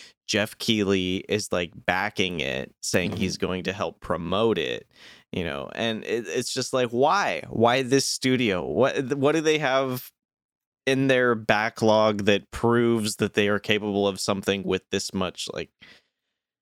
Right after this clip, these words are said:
Speaker 1: with, with these people and these companies backing them? It makes no sense to me.
Speaker 2: So
Speaker 1: <laughs>
Speaker 2: The games under Blue Box Game Studios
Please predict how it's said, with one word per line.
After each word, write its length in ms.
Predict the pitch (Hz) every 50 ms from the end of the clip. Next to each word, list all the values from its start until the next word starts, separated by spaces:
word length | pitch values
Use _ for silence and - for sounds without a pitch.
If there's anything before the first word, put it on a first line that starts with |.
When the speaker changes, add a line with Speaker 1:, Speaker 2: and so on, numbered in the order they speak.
| _ _ _ _ _ _ _ _ _ _ _ _ _ _ _ _
Speaker 1:
with, 160 | - 123 123 123
with 180 | 120 135 131 -
these 280 | 135 131 123 - - - _ _
people 520 | - - 147 147 135 - 127 113 107 104
and 140 | 104 98 101
these 180 | 101 101 98 -
companies 520 | - - 117 107 101 104 110 98 95 90 -
backing 540 | - - 98 95 98 98 - 98 90 85
them? 160 | 69 58 62 62
It 140 | 87 120
makes 280 | 123 127 123 110 - -
no 220 | 123 123 123 123
sense 500 | 127 - - - 131 127 127 120 - - -
to 80 | - -
me. 120 | - 50
Speaker 2:
So 340 | - - 160 151 143 143 139 - - - - -
Speaker 1:
<laughs> 140 | - - - _ _ _ _ _ _ _ _ _ _ _ _ _ _ _ _ _ _ - _
Speaker 2:
The 100 | - 143
games 320 | 131 160 160 180 190 180 147
under 260 | - 170 160 165 156
Blue 220 | 123 151 147 147
Box 300 | 139 139 127 131 127 -
Game 240 | - - 131 123 120
Studios 720 | 113 - - - 117 98 90 92 85 73 71 - - - -